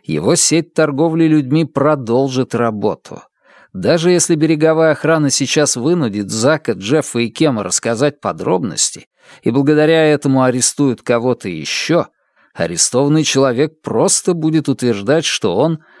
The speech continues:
один из тех, кто помогает нелегальным иммигрантам добраться до Соединенных Штатов. В операции такого масштаба, с отсеками для контрабанды на яхте и мексиканским наркокартелем,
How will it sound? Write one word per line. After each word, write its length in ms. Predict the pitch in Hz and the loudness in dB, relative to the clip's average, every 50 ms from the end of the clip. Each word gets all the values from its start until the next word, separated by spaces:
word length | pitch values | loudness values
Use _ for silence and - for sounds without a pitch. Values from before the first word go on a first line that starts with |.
| _ _ _ | _ _ _
один 440 | - - 73 82 87 123 180 202 208 | -8 -6 -6 -2 0 0 2 2 2
из 200 | 202 - - - | 2 2 0 0
тех, 240 | - - 139 147 - | 0 0 0 0 -2
кто 220 | - - - 139 | -4 -2 -2 -2
помогает 580 | - 139 131 120 113 104 98 117 143 160 156 - | 0 0 0 0 0 0 0 0 0 0 0 0
нелегальным 640 | 143 135 127 117 - 117 123 127 120 117 110 107 | 0 0 0 0 0 0 0 0 0 0 -2 -2
иммигрантам 720 | 107 104 101 98 90 101 98 104 104 123 147 - 156 147 139 | -2 -2 -4 -6 -6 -4 -2 -2 0 0 0 0 0 0 2
добраться 540 | 135 123 104 92 90 90 90 - - - 123 | 2 0 0 -2 -6 -10 -6 -4 -4 -4 -4
до 100 | 123 135 | -4 -2
Соединенных 800 | - - 156 151 147 135 143 131 120 107 101 104 107 113 110 - | -2 0 0 0 2 2 2 0 0 0 -2 -2 -4 -4 -6 -6
Штатов. 720 | - - - - 80 - - - - - - - - _ _ _ _ _ _ _ _ _ _ _ _ _ _ _ | -8 -8 -6 -6 -6 -6 -8 -14 -16 -16 -16 -16 -16 _ _ _ _ _ _ _ _ _ _ _ _ _ _ _
В 60 | - 90 | -10 -8
операции 560 | 87 - 107 98 107 123 120 - - 120 101 | -6 -2 0 0 2 2 2 0 0 -2 -2
такого 400 | - 104 101 - - 139 131 113 | -4 -6 -4 0 0 2 2 0
масштаба, 760 | 101 92 90 - - - - - 147 147 131 98 71 - - _ _ - - - - | -2 -4 -4 -4 -4 -4 -2 -2 -2 -2 -2 -4 -10 -16 -20 _ _ -20 -20 -12 -6
с 120 | - - 107 | -4 -2 -2
отсеками 500 | 92 - - - 160 165 160 - 143 139 | -2 0 0 0 0 0 0 0 0 0
для 160 | 127 120 127 | 0 0 -2
контрабанды 800 | 117 - 131 127 - 117 127 135 131 139 147 135 117 107 120 117 | 0 0 -2 -2 0 0 0 0 0 0 0 0 0 -2 -2 -2
на 160 | 113 107 101 | 0 0 0
яхте 500 | 101 98 117 151 165 - - - - 95 | 0 0 0 0 0 -2 -6 -8 -6 -6
и 80 | 95 | -4
мексиканским 800 | 107 117 110 - - - 98 - 131 131 117 - - 120 113 107 | -4 -4 -2 -2 -4 -2 -2 -2 -2 0 -2 -4 -4 -4 -4 -2
наркокартелем, 1040 | 107 123 120 - - 110 95 - - 80 78 76 _ - 117 139 156 151 147 135 | 0 -2 -2 -2 -4 -10 -10 -8 -8 -8 -8 -8 _ -2 0 0 2 2 0 -2